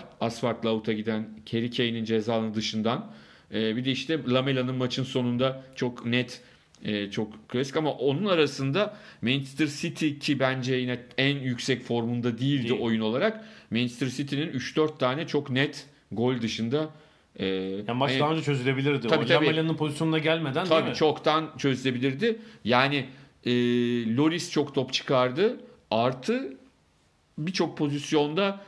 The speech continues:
Speaker 1: hani o halı saha paslaşmaları yaparken yani bir ara kale yerine ka-, altı pastan David Silva'nın yine yanındaki Sterling'e golü attırmaya çalışması gibi enteresan şeyler de gördük. E, yani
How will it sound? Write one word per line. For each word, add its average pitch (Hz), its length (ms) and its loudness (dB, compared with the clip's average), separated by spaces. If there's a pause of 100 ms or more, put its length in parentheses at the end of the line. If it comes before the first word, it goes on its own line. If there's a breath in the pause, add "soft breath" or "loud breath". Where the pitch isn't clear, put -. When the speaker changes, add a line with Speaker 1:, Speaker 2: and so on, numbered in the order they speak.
Speaker 1:
hani 143 160 2
o 147 160 4
halı 160 340 2
saha 156 260 2
paslaşmaları 139 720 2
yaparken 160 640 2 (480 loud breath)
yani 107 160 2
bir 143 140 4
ara 175 220 4 (240)
kale 139 260 2
yerine 160 420 0 (180)
ka-, 131 200 2
altı 135 360 0
pastan 147 480 0
David 147 200 2
Silva'nın 160 440 -2
yine 156 240 0
yanındaki 147 640 0
Sterling'e 151 580 0
golü 143 220 4
attırmaya 143 480 2
çalışması 147 460 0
gibi 156 140 2
enteresan 147 580 2
şeyler 147 420 2
de 131 80 2
gördük. 113 420 0 (440 loud breath)
E, 113 80 0 (420)
yani 113 200 0